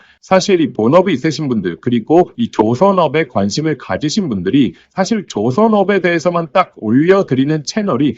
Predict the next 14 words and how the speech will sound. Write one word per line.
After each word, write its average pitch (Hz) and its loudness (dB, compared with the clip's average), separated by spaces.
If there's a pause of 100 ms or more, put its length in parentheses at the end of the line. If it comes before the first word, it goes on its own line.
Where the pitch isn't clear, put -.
(140)
상당히 208 -2
필요합니다. 196 0 (200)
자, 120 -2
그래야 135 2
이 113 -4
바쁘신 - -4
와중에도 123 0
한눈에 220 -2
이 120 -6
정보를 131 2
좀 156 -4
판단할 202 -2
수 - -8
있겠죠. 104 -2